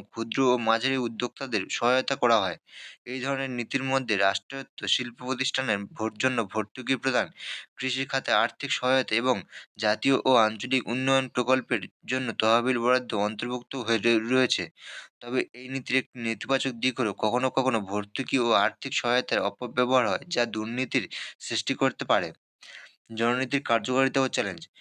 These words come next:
একটি কার্যকর জননীতি রাষ্ট্রের উন্নয়নে গুরুত্বপূর্ণ ভূমিকা পাল-, রাখে, তবে রাজনীতি বাস্তবায়নের ক্ষেত্রে বিভিন্ন চ্যালেঞ্জের সম্মুখীন হয়। প্রথমত,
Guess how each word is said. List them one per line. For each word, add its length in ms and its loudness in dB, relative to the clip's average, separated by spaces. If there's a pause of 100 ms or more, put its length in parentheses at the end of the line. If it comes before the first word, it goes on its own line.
(280)
একটি 280 -6
কার্যকর 500 2
জননীতি 460 0
রাষ্ট্রের 420 -2
উন্নয়নে 400 -2
গুরুত্বপূর্ণ 540 0
ভূমিকা 400 -2
পাল-, 260 0 (180)
রাখে, 300 -2 (380)
তবে 220 -4
রাজনীতি 460 2
বাস্তবায়নের 600 2
ক্ষেত্রে 280 -4
বিভিন্ন 280 -6
চ্যালেঞ্জের 500 -2
সম্মুখীন 380 -4
হয়। 180 0 (380)
প্রথমত, 460 -2